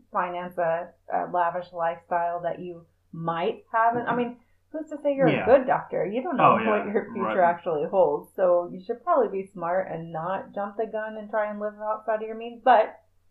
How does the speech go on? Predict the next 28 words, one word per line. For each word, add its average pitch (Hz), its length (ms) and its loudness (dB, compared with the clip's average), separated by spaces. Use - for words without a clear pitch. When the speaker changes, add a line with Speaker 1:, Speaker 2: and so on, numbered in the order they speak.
Speaker 1:
he 220 120 -4
was 220 140 2
totally 190 300 0
there. - 340 0
He 214 80 -6
was. - 280 -2
Speaker 2:
So 135 680 2
the 147 160 -2
reality 160 440 6
was 113 380 0
that 120 200 -6
Philip 131 260 0
had 123 140 -2
a 104 60 -6
sick - 280 -8
mind. 90 300 -12
A 110 100 -8
year 156 320 0
prior 143 380 6
to 147 100 -6
the 123 120 -4
robberies 117 600 2
that - 160 -10
led 117 200 -4
to 107 80 -8
murder, 107 480 -4
Philip 127 320 -6
had 110 240 -4